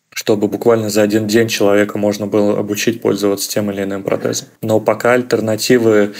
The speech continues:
миографическим датчикам, которые либо накожно, либо инвазивно считывают мышечный сигнал, я не вижу.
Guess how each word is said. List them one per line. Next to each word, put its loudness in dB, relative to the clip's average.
миографическим 0
датчикам, 0
которые 2
либо 2
накожно, 2
либо 0
инвазивно 0
считывают -2
мышечный -4
сигнал, -2
я 0
не -4
вижу. -4